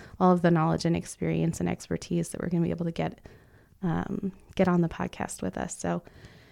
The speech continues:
yeah. Um, like Caro said, feel free to reach out to us, um, if you have any ideas, thoughts, um,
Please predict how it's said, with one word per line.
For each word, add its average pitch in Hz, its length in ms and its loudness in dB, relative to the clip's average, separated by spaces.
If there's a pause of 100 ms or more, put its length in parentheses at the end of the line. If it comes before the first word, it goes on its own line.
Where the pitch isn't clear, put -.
(120)
yeah. 285 400 2 (200)
Um, 233 600 6 (520)
like 233 160 2
Caro 254 240 8
said, 269 320 6
feel 254 120 6
free 254 160 4
to 233 80 6
reach 233 220 6
out 226 160 8
to - 120 2
us, 226 420 4
um, 190 520 6
if - 220 0
you 185 80 6
have 185 180 4
any 185 140 6
ideas, 208 540 4
thoughts, 202 680 0
um, 175 360 2